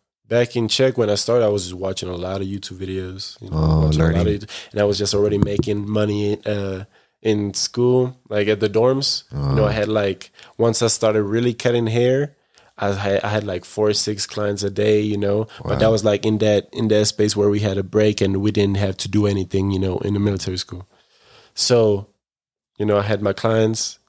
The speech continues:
Speaker 1: I started making money.
Speaker 2: <laughs>
Speaker 1: I started getting, you know, new, new clippers.
Speaker 2: In high school, right?
Speaker 1: Yeah, in high school, you
Speaker 2: Yeah.
Speaker 1: know.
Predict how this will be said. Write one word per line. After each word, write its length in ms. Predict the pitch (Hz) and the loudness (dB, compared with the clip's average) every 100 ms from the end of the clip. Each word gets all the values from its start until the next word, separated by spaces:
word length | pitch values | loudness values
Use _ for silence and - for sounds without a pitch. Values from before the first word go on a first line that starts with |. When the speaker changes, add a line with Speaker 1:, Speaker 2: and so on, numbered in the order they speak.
| - | -12
Speaker 1:
I 60 | |
started 220 | 101 104 | -4 -2
making 260 | 104 101 101 | -2 -4 -2
money. 400 | 104 107 107 107 - - | 0 2 0 -2 -4 -4
Speaker 2:
<laughs> 160 | - | -2
Speaker 1:
I 60 | 104 | -4
started 320 | - 101 98 | 0 0 2
getting, 220 | 101 98 | 2 2
you 80 | 98 | 2
know, 160 | 101 98 | 0 0
new, 420 | 101 104 104 98 | 0 0 0 -2
new 160 | 101 | -4
clippers. 260 | 98 113 101 | -2 2 4
Speaker 2:
In 60 | 110 | 4
high 140 | 180 | 2
school, 280 | 190 104 98 | 2 2 4
right? 220 | 110 135 - | 2 0 0
Speaker 1:
Yeah, 160 | 113 | 0
in 60 | 107 | 2
high 120 | 113 | 2
school, 240 | 107 - 101 | 0 0 2
you 80 | |
Speaker 2:
Yeah. 60 | 104 | 2
Speaker 1:
know. 220 | 113 104 | 2 0